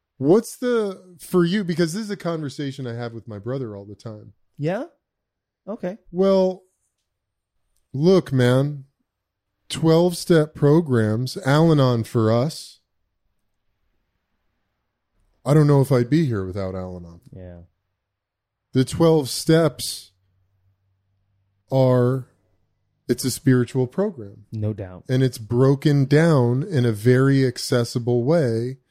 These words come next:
Speaker 1: for people who are totally broken down.
Speaker 2: Yeah.
Speaker 1: You know?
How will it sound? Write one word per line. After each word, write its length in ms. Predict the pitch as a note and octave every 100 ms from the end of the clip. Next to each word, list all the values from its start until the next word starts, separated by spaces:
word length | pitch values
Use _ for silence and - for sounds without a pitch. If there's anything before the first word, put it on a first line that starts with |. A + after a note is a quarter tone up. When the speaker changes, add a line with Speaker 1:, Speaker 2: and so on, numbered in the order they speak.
| _ _ _
Speaker 1:
for 220 | - C3 B2+
people 760 | - B2+ A#2+ C3 B2 C3 C#3 _ _ _ _ _
who 400 | B2+ A#2+ B2 C#3
are 140 | B2
totally 540 | B2 - A#2+ A#2+ B2 B2
broken 420 | A#2 B2 B2 C#3+
down. 380 | E3 G#3+ A2+ G#2+
Speaker 2:
Yeah. 220 | A2 G#2 G2+ _
Speaker 1:
You 120 | C3
know? 280 | B2+ A#2 D#3